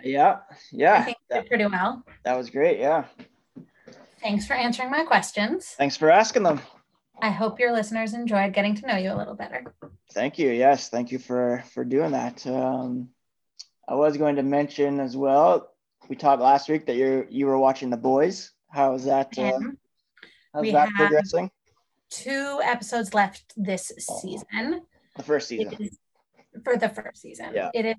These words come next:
Speaker 2: getting intense. I'm at the point, what did I say to my brother yesterday? I said about episode six, I said, "I'm getting to the point where I'm, like, antsy for how it wraps up."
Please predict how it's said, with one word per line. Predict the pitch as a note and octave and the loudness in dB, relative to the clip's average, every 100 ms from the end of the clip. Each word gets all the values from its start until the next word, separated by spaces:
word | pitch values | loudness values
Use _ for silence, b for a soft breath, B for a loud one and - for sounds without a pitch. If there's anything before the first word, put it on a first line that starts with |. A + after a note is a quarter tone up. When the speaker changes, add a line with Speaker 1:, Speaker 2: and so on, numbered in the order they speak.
| - | 0
Speaker 2:
getting | G3+ G#3 G#3+ A3 A#3 - | 2 2 2 -2 -4 -4
intense. | A3+ G3+ G3 F#3 G#3 | -6 -2 -2 -2 -2
I'm | G3 | -2
at | G3 F#3+ | -4 -4
the | G#3+ | -6
point, | - G#3 G3 | -6 -4 0
what | |
did | G3+ | 0
I | G#3 | 0
say | G3+ F#3+ | -2 -4
to | |
my | G3+ | -4
brother | F#3+ E3+ E3+ | -6 -6 -6
yesterday? | F#3+ G#3 F#3 F#3+ | -8 -8 -4 -4
I | |
said | G3 G3+ F#3+ F#3+ F#3+ G3+ b b b - | -4 -4 -2 -2 -4 -8 b b b -4
about | G3+ - | -2 -2
episode | F#3+ F#3+ G3 - | -4 -4 -6 -4
six, | F3+ - | -8 -6
I | |
said, | G3 G3 | -4 -2
"I'm | G3 | -2
getting | G3 G3+ G3+ G3+ | 0 2 0 -4
to | |
the | G#3 | -6
point | G3+ G#3+ G3+ | -6 -6 -2
where | G3 | -2
I'm, | G3 | -2
like, | G3 | -4
antsy | - G3+ G3 - G3+ F#3+ | -6 -8 -8 -10 -10 -8
for | G3 | -4
how | G3 G3 | -4 -4
it | - | -6
wraps | - - - | -8 -8 -14
up." | - | -14